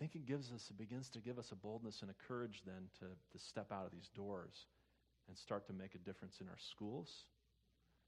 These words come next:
and start to make a difference in this polis, in this city. You know, a, a desire and a vision that I would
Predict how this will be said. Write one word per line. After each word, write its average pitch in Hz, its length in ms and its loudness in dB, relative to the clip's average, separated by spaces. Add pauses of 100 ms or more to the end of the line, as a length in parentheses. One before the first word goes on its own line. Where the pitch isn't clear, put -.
(260)
and 98 100 -10
start - 300 0
to 101 80 -6
make 98 200 -2
a 92 180 -2
difference 95 420 -2
in 95 100 -4
this - 200 -8 (120)
polis, 131 460 -2
in 92 100 -6
this 98 140 -4
city. - 380 -4 (1600)
You 113 100 4
know, 110 240 10
a, 104 180 4
a - 20 2
desire 110 580 6
and 101 140 4
a 101 80 0
vision 117 240 2
that 92 160 -4
I 95 40 -4
would 95 100 -6